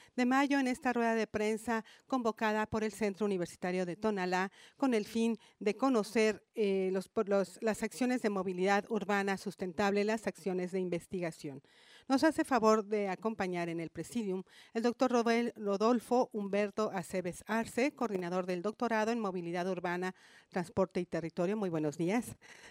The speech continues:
También es un gusto saludar al doctor Fernando Calonge Reillo, coordinador de la maestría en movilidad urbana, transporte y territorio. Muy buenos días.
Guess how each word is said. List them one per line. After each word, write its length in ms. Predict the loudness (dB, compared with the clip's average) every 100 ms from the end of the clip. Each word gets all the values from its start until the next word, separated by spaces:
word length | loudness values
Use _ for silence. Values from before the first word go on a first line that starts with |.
| 4
También 300 | 8 12 12
es 160 | 12 8
un 80 | 6
gusto 320 | 6 6 2
saludar 500 | 2 2 10 10 10
al 120 | 8
doctor 360 | 8 10 10 10
Fernando 800 | 10 10 12 12 12 12 12 10
Calonge 640 | 4 10 12 12 10 8
Reillo, 520 | 10 10 10 12 10 10 0 -12 -14 8
coordinador 560 | 12 12 12 12 12 12
de 80 |
la 100 | 10
maestría 400 | 10 8 8 10
en 80 | 12
movilidad 600 | 12 12 12 10 10 10 8
urbana, 560 | 6 8 8 8 6
transporte 560 | 6 4 6 8 8 8
y 40 |
territorio. 520 | 4 0 4 8 8
Muy 140 | 8 6
buenos 260 | 8 6
días. 400 | 6 6 6 2